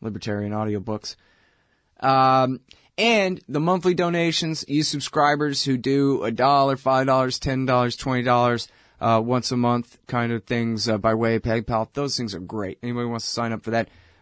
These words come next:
really appreciate it. Sure does, uh, help the show keep being a show. Okay, good deal.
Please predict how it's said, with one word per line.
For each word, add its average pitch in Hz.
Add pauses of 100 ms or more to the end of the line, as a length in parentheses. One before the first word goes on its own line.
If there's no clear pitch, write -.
really 123
appreciate 117
it. -
Sure 120
does, 113
uh, 107
help 110
the 110
show 107
keep 107
being 107
a 98
show. - (1120)
Okay, 107
good 92
deal. -